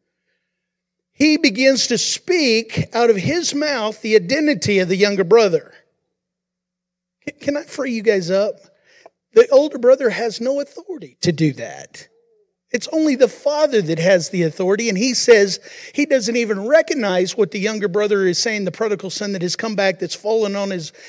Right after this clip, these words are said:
knees, and, and he's saying, "I don't even deserve to be." The response of the father is by turning to the servants and saying, "Get the robe"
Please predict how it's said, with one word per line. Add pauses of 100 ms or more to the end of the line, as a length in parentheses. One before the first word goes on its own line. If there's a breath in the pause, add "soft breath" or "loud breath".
(140 loud breath)
knees,
and,
and
he's
saying,
"I
don't
even
deserve
to
be." (300 loud breath)
The
response
of
the
father
is (220)
by
turning
to
the
servants
and
saying, (500 loud breath)
"Get
the
robe"